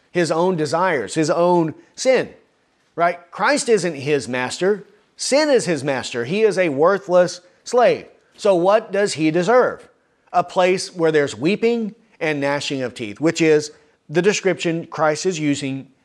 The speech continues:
of hell, the lake of fire, the fiery furnace. This is what he will receive.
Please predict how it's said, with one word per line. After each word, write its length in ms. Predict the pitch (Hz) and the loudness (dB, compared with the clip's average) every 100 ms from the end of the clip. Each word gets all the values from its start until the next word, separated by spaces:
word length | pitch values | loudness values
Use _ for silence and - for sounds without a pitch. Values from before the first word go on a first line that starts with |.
| _ | _
of 360 | 143 131 127 - _ _ _ _ _ _ _ _ _ | -4 -4 -6 -14 _ _ _ _ _ _ _ _ _
hell, 360 | - 117 80 - _ _ - | -10 -8 -8 -12 _ _ -6
the 140 | 143 | -4
lake 240 | 135 147 | -2 -4
of 100 | 147 | -6
fire, 380 | - 123 101 87 | -6 -4 -4 -6
the 140 | 113 123 | -10 -8
fiery 680 | 139 139 160 165 160 160 - _ _ | -2 2 2 2 0 -4 -8 _ _
furnace. 520 | 143 117 87 - - _ _ _ _ _ _ _ _ _ _ _ _ _ _ | -4 -4 -6 -12 -18 _ _ _ _ _ _ _ _ _ _ _ _ _ _
This 240 | 143 151 | -4 -2
is 140 | 160 127 | -2 -4
what 220 | 131 113 | -4 -6
he 160 | 107 123 | -10 -10
will 180 | 107 | -8
receive. 420 | 107 107 - 76 | -10 -14 -16 -16